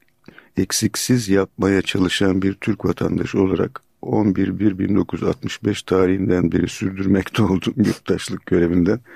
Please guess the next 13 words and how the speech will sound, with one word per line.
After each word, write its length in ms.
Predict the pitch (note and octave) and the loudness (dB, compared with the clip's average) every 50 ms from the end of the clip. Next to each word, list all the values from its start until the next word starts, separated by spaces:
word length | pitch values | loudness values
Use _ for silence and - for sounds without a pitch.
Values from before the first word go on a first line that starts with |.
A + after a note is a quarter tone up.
| - - - - - - _ _ - | -20 -20 -20 -20 -20 -20 _ _ 0
devletin 480 | G#2 G2 G2 G2+ G2+ - - - G#2+ | 2 4 4 4 2 0 0 0 2
bana 220 | F#2+ G2 G2+ G#2+ G#2 | 2 2 2 0 0
karşı 340 | - F#2+ F#2 F2 - - F#2+ | 2 2 2 2 0 -4 -4
yümü-, 280 | G2 F#2+ F#2+ F#2+ F#2+ - _ - | 0 2 2 0 0 -2 _ -8
yü-, 220 | A#2 F#2+ F#2+ - - - - - - _ - - | -6 -6 -6 -8 -12 -20 -20 -20 -20 _ -6 -6
yükümlülüklerini 840 | G#2 - - - G#2+ G#2 G2+ G2 G2+ - - F#2+ G2 G2+ G2 G2 | -6 -4 0 2 2 4 4 2 2 2 2 2 2 4 4 4
yerine 280 | G2 G2+ G2+ G2+ G2+ G2+ | 4 4 6 4 4 4
getirmemekte 800 | F#2+ G2 F#2+ - - C#3+ C#3+ B2+ A2 G2+ G2 - - G#2 F#2 E2+ | 2 2 0 0 0 2 4 4 4 4 2 0 0 -2 -2 0
direnmesinden 800 | F#2+ F#2+ G2+ G2 F#2+ F#2+ F#2+ F#2 - - G#2+ F#2 F2+ F2+ F#2 F2+ | 0 2 2 4 4 4 2 2 0 0 2 2 2 2 2 4
dolayı 240 | F#2 F#2 G2 A2 A2 | 4 4 4 4 2
istifa 420 | - - - - - - F2+ F2+ | 0 -4 -8 -6 0 2 2 2
etmek 280 | E2+ - - - - - | 2 0 -4 -10 -8 -8
istiyorum." 340 | - - - - E2 _ | -10 -14 -14 -14 -16 _